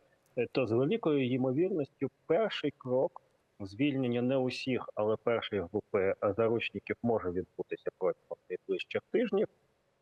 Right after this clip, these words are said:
Це якраз частина теоретичної, е, угоди, про яку Ізраїль та Хамас домовляються в початку минулого року, який найпростіше вирішити.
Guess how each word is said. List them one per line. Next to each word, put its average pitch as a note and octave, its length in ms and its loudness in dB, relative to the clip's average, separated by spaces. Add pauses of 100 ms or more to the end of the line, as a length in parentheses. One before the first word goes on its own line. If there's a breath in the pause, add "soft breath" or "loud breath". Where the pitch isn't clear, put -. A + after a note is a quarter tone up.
(140)
Це D3 160 2
якраз B2 480 0
частина A2 760 0
теоретичної, G2+ 1000 0 (180)
е, F2+ 260 2 (100)
угоди, G2 600 2 (420)
про G2 160 2
яку G2 460 2
Ізраїль G2+ 520 2
та - 60 -2
Хамас F#2+ 380 -2 (100)
домовляються F2 880 0
в D#2 80 -6 (600)
початку - 420 0
минулого G2+ 720 2
року, - 320 0 (440)
який G#2+ 440 0
найпростіше A2+ 1040 0
вирішити. G#2 680 0